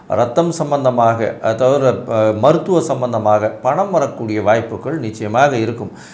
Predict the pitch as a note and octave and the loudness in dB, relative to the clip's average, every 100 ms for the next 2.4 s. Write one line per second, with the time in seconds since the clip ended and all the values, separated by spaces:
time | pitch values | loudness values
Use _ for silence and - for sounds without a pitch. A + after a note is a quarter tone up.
0 | - - C3+ F3+ G3+ E3 E3 E3 E3 F#3 | -8 2 6 8 8 8 6 6 4 4
1 | D3+ D#3+ E3 D#3+ D3+ C#3+ C3+ D#3 B2+ D3 | 4 4 4 4 4 2 0 -2 0 0
2 | D3+ C#3+ B2+ A#2+ | 2 4 4 2